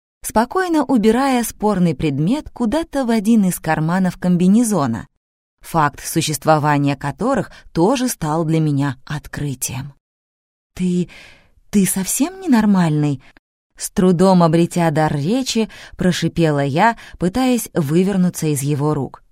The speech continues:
«Не совсем», невозмутимо ответил мужчина, опять задирая юбку, выпустил мои руки, но зато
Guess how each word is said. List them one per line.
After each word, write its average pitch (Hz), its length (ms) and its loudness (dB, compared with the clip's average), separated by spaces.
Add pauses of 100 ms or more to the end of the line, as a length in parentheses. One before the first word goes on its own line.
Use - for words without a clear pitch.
(420)
«Не 151 540 0
совсем», 202 840 -4 (680)
невозмутимо 175 880 4
ответил 156 460 0
мужчина, 220 640 -2 (220)
опять 220 500 -2
задирая 156 580 -2
юбку, 220 520 -4 (340)
выпустил 254 580 2
мои 180 260 4
руки, 247 420 0
но 170 340 2
зато 156 520 -2